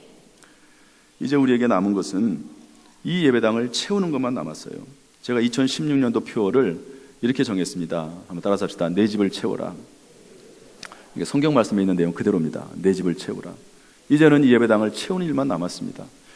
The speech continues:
하나님께서 이곳으로 성전을 건축하게 하셨는데 이 집을 채우게 하실 줄로 믿습니다. 저는 이제 이천십육 년 이후에 목회 계획을 세우려고 해요. 우리 교회가 이제, 예,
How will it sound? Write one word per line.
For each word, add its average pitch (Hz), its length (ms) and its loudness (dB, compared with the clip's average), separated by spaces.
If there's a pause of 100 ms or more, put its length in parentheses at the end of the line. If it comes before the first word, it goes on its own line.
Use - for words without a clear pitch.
(220)
하나님께서 113 680 2
이곳으로 101 380 0
성전을 139 380 4
건축하게 101 500 0
하셨는데 101 680 -2 (400)
이 104 120 4
집을 95 280 0
채우게 139 320 4
하실 113 240 2
줄로 101 220 4
믿습니다. 92 560 2 (720)
저는 131 240 6
이제 117 520 8
이천십육 110 880 2
년 104 220 8
이후에 98 680 4
목회 117 320 4
계획을 98 640 2
세우려고 98 460 0
해요. 78 180 -6 (560)
우리 117 160 6
교회가 107 360 6
이제, 95 440 4 (520)
예, 73 280 -8